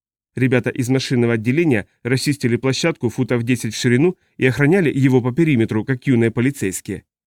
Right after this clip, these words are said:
В середине на корточках сидела Лизи и трое парнишек. Судя по одежде, отпрыски местной знати. «Вы поймите», поучала она, «тут кистью надо».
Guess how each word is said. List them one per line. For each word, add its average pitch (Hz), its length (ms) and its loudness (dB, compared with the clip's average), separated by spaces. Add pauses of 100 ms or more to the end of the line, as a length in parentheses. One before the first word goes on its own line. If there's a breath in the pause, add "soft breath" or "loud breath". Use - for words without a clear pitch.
(380)
В - 60 -18
середине 139 440 2
на 135 140 2
корточках 131 580 -4
сидела 123 440 2
Лизи 135 320 0
и - 120 -4
трое 127 240 2
парнишек. 131 560 -4 (420)
Судя 123 260 0
по 120 140 -2
одежде, 123 460 -2 (120)
отпрыски 143 460 -2
местной 131 380 2
знати. 104 440 -6 (1300)
«Вы 208 140 0
поймите», 220 520 -2 (200)
поучала 131 440 0
она, 113 220 -4 (200)
«тут 254 200 -4
кистью 226 360 -4
надо». 98 320 -4